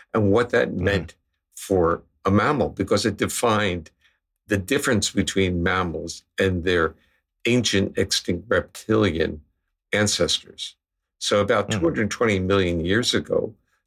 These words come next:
Speaker 1: the migration was sufficient enough that when those animals were born,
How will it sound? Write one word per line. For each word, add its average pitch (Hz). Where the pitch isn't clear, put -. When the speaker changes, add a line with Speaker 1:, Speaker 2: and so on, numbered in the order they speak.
Speaker 1:
the 101
migration 101
was 98
sufficient 117
enough 95
that 104
when 104
those 104
animals 110
were 87
born, 101